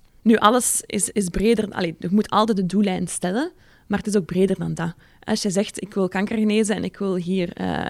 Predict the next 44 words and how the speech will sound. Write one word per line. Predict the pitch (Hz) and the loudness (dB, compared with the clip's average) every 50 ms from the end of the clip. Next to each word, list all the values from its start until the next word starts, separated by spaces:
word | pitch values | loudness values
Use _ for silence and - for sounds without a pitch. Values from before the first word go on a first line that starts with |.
| - | -8
ik | - - - | -10 -10 -6
heb | - 196 185 | -6 -4 -4
hier | 185 185 - - - - - - - - | -4 -6 -6 -8 -12 -14 -18 -20 -12 -6
een | 185 180 | -4 -2
wondermoleculen | 190 208 220 220 214 208 202 - - 220 220 208 | 0 0 0 0 0 -2 -2 -4 -2 -2 0 0
gevonden | 202 180 190 196 220 220 | -2 -2 -2 -2 0 0
en | 185 | -2
ik | 190 - | -2 -2
wil | 202 | -2
dat | 190 170 | 0 0
nu | 175 180 | -2 -2
testen | - 196 - - 202 190 | -4 -4 -4 -4 -6 -6
op | - | -6
muizen." | 175 175 190 214 - 262 262 - - - - - - - - _ | -4 -2 -2 -2 -2 -2 -4 -6 -8 -16 -20 -20 -20 -20 -18 _
Zelfs | - 190 190 208 214 - - - | 2 4 4 4 4 2 0 0
als | - 208 - | 0 0 2
dat | 196 180 | 2 2
een | 180 | 2
heel | 196 202 202 | 2 2 0
dodelijke | 196 196 190 180 - - | 0 0 -2 -2 -4 -6
kanker | - - 185 220 - 240 | -6 -4 -4 -2 -2 -4
is, | 202 - | -6 -4
ga | - | -4
je | 190 175 - | -2 -4 -4
ook | - - - - | -4 -6 -4 -2
moeten | 226 220 - - | -2 -2 -4 -4
aantonen | - 180 190 208 202 - 214 202 190 | -6 -6 -6 -6 -6 -6 -6 -6 -4
dat | 180 180 | -4 -6
je | 175 | -6
al | - - 175 | -6 -10 -12
getest | 156 165 - - 185 180 - - | -12 -12 -12 -10 -10 -8 -6 -6
hebt | 208 185 - | -8 -8 -8
in | - 175 160 | -10 -10 -8
cellen | - - - 196 196 214 214 214 - - - - _ | -6 -4 -2 0 0 0 0 -2 -4 -8 -16 -20 _
of | - 175 - | -16 -10 -8
waarom | 170 165 165 175 202 233 | -8 -6 -4 -2 -2 -2
dat | 226 208 208 | -2 -2 -2
je | 208 196 | -2 -2
denkt | 185 196 208 220 214 | -2 -2 -4 -4 -4
dat | 196 190 | -6 -8
dat | 202 196 - 190 180 | -8 -8 -10 -8 -6
de | 185 190 | -4 -2
moeite | 180 190 196 214 208 - 220 | 0 2 2 0 0 0 -2
is. | 208 196 214 - - | -2 -2 -2 -4 -6